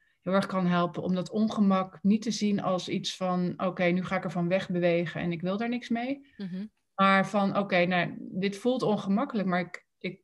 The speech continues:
Speaker 1: ik blijf erbij en ik weet ook hoe ik mez-, mezelf kan centreren om weer open te staan en toch te luisteren, ook al voel ik me ongemakkelijk en misschien wel verantwoordelijk gesteld."
Speaker 2: Hm. Ja. Ja.
Speaker 1: Ja.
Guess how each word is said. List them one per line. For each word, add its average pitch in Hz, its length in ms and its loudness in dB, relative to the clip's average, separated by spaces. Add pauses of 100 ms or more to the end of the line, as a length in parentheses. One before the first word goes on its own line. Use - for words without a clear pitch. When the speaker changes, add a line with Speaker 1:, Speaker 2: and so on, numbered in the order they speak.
(100)
Speaker 1:
ik 180 260 -4
blijf 196 320 2
erbij 175 300 4
en 180 60 4
ik 175 100 0
weet 185 240 4
ook 175 120 -2
hoe 185 120 -2
ik 170 100 -2
mez-, 175 220 -2
mezelf 170 460 -2
kan 175 160 -2
centreren 180 600 -2
om 175 160 0
weer 170 380 -2 (320)
open 196 320 2
te - 80 -6
staan 185 220 2
en 190 140 0
toch 214 220 0
te 185 160 -2
luisteren, 175 500 0
ook 165 120 -4
al 170 60 0
voel 175 180 -6
ik 175 60 -2
me 170 100 0
ongemakkelijk 175 600 -2
en 165 120 -2
misschien 190 320 -2
wel 175 140 0
verantwoordelijk 175 600 -4
gesteld." - 600 -12 (200)
Speaker 2:
Hm. 185 140 -12 (560)
Ja. 190 240 -6 (460)
Ja. 196 240 -16
Speaker 1:
Ja. 175 180 -8